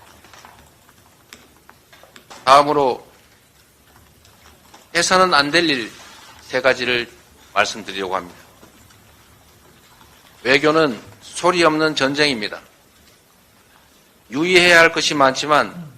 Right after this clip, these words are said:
다음의 사안들은 꼭 염두에 두시기를 부탁드립니다. 한미 정상회담에서 우크라이나 무기 지원에 대한 어떤 방식의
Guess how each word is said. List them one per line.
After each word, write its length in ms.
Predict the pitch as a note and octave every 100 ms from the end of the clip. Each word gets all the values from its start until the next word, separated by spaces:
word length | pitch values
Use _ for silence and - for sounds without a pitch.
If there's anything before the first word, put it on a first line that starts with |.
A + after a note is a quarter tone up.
| - _ _ _ -
다음의 520 | B2+ C3+ C#3 B2 G#2+ - _ _
사안들은 680 | - B2 A#2 B2 C3+ A#2 -
꼭 340 | D#3+ D#3+ - - - - -
염두에 400 | A#2+ B2 A#2+ C3+
두시기를 640 | B2 A#2 - A#2 B2 A#2+ - _ _ _ _ _
부탁드립니다. 600 | G#2+ A2 G2 F#2+ E2+ E2 _ _ _ _ _ _ _ _ _ _ _ _ _ _ _ _ _ _ _ _ _ _ _ _ _ - _ _ _ _ _ _ -
한미 380 | E3+ G3 G#3 G#3
정상회담에서 1120 | E3 F#3 F#3 G3 F3 E3+ D#3 C#3 D#3+ B2+ F#2 - _ _ _ - _
우크라이나 680 | C3 - D#3+ E3 E3 D3+
무기 600 | B2 A2 D3 D#3 F3+ F3
지원에 380 | E3+ E3 E3 D#3+
대한 400 | C#3+ D3 B2+ G2+ - - _ _
어떤 520 | D3 C#3 - E3+ E3+
방식의 720 | D3+ D3+ D3 C#3+ C3+ C#3+ B2+